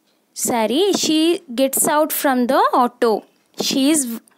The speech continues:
wearing a pink saree. She gets out from the auto.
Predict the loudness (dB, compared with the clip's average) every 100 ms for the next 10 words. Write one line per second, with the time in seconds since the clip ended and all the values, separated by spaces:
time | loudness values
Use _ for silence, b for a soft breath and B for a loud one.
0 | b _ 0 2 2 -2 -2 0 0 2
1 | 2 2 2 0 0 0 -2 _ -2 0
2 | 0 0 -2 0 2 2 2 0 0 2